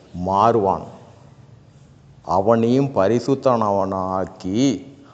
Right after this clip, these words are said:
பரலோகத்தில் கொண்டு செல்வது தான் தேவ திட்டம். ஆனால் நாம ஒரே வார்த்தையோடு சொல்லிடுவோம், அதை நியாயம் தீர்த்ததுனால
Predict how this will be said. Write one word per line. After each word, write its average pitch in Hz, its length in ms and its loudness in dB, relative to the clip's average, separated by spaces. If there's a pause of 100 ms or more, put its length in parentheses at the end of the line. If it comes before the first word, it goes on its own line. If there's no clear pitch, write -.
(220)
பரலோகத்தில் 123 720 0
கொண்டு 139 360 -2
செல்வது 101 440 -2
தான் 104 220 -2
தேவ 95 280 -2
திட்டம். 85 380 -8 (160)
ஆனால் 104 420 -2 (180)
நாம 95 420 -6 (680)
ஒரே 131 280 6
வார்த்தையோடு 113 460 4
சொல்லிடுவோம், 101 640 -4 (400)
அதை 101 220 0
நியாயம் 117 440 0
தீர்த்ததுனால 117 800 -2